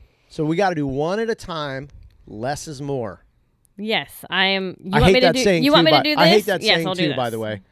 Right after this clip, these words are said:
Speaker 1: That saying's, I don't believe in that anymore.
Speaker 2: <laughs>
Speaker 1: No, less is not more. More is more.
Speaker 2: <laughs>
Speaker 1: More is more.
Speaker 2: Oh, my gosh.
Speaker 1: More peace is more peace. More meltdowns are more meltdowns.
Speaker 2: I'll take more peace.
Speaker 1: Yeah, well, you know, I'm just saying, though.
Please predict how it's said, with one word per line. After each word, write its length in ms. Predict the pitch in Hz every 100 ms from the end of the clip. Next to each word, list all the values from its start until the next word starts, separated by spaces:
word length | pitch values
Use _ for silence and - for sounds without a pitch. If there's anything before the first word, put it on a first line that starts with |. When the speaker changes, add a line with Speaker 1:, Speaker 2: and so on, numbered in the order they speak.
| _
Speaker 1:
That 160 | 143 131
saying's, 420 | 139 117 104 - 156 127
I 120 | - 143
don't 120 | 127
believe 180 | 131 120
in 60 |
that 120 | 131 113
anymore. 340 | 95 85 80 _ -
Speaker 2:
<laughs> 60 | - - - -
Speaker 1:
No, 160 | 262 - _
less 200 | - 131
is 60 | 120
not 120 | 135
more. 160 | 143 220
More 300 | 208 392 214
is 100 | 123
more. 300 | 135 98 - _ - -
Speaker 2:
<laughs> 280 | _ 294 -
Speaker 1:
More 320 | 196 247 220
is 200 | 208 160
more. 340 | 208 180 92 - _ 185
Speaker 2:
Oh, 160 | 180
my 180 | 165 143
gosh. 200 | 139 139
Speaker 1:
More 200 | 180 220
peace 460 | - 226 214 - - -
is 140 | 156
more 220 | 165 190 165
peace. 400 | 202 135 - _ _ _ _ _ _
More 280 | - 170 208
meltdowns 500 | 196 208 202 185 196 -
are 100 | 160
more 220 | 165 190
meltdowns. 400 | 180 180 160 110
Speaker 2:
I'll 140 | 175 196
take 240 | 214 175
more 160 | 175 160
peace. 320 | - 139 - _ 160 156 _ _
Speaker 1:
Yeah, 100 | -
well, 120 | 202
you 140 | 208 214
know, 80 |
I'm 120 | 208 190
just 140 | -
saying, 280 | 220 170 113
though. 160 | 90